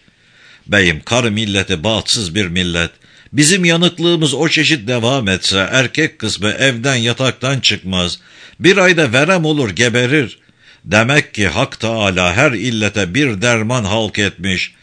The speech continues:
Sevdanın dermanı da bıkkınlık. Bir iki ay sonra biz tok eşeğe döndük. Gayrı yüreğim oynamaz oldu. "Bereket askersin." dediler. Pusula çıkmış emsalimize.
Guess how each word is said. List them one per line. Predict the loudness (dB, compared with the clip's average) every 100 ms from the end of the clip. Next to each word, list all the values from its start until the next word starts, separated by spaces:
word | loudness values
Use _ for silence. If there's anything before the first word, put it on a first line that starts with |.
| -20 -10
Sevdanın | -2 0 2 2 2 2 2
dermanı | 2 2 0 0 0 -2
da | -2 -2
bıkkınlık. | -4 -2 -2 0 0 0 -4 _ _ _ -20 -20 -4
Bir | 2
iki | 2 2 2
ay | 2
sonra | 2 0 0 0
biz | 0 -2
tok | -2 -2 0
eşeğe | 2 2 2 0 0
döndük. | 0 -2 -2 -4 -4 _ -6
Gayrı | 0 2 2
yüreğim | 0 0 2 2 0
oynamaz | 0 0 0 0 0
oldu. | 0 -2 -2 -4 -4 -10 _ _ -20 _
"Bereket | 2 4 4 2 0
askersin." | 0 -2 -2 -2 -2 -2 -2
dediler. | -2 -2 -2 -2 -4 -8 -4
Pusula | -2 0 0 0
çıkmış | 0 -4 -4 -4
emsalimize. | -2 -2 -2 -4 -2 -2 -4 -4 -2 -4